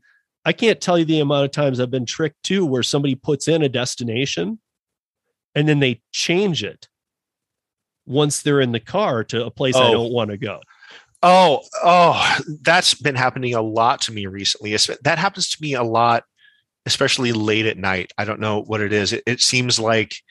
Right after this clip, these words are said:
Speaker 2: I'll get there and it's supposed to be, like, a four mile ride or whatever it is. And then all of a sudden it's a ride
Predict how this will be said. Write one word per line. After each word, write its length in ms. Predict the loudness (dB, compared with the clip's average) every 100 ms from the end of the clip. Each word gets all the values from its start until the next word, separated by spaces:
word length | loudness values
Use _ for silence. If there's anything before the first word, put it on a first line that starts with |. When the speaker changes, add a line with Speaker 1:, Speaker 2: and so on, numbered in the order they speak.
| -20 -20 -20 -20 -20 -20 -20 _ _ 0
Speaker 2:
I'll 180 | 0 2
get 220 | 0 2
there 240 | 2 2
and 180 | 0 -2
it's 140 | -2
supposed 260 | -2 0 -2
to 60 | -2
be, 80 | -2
like, 200 | -2 -4
a 20 |
four 340 | -4 0 0
mile 320 | 0 0 0
ride 300 | 0 -2 -2
or 60 | -2
whatever 280 | -4 -4 -2
it 40 |
is. 100 | -2
And 120 | -2
then 120 | -4 -4
all 280 | 0 2
of 60 | 2
a 60 | 0
sudden 380 | 0 -2 -4 -6
it's 180 | -2
a 60 | -2
ride 480 | -2 0 2 0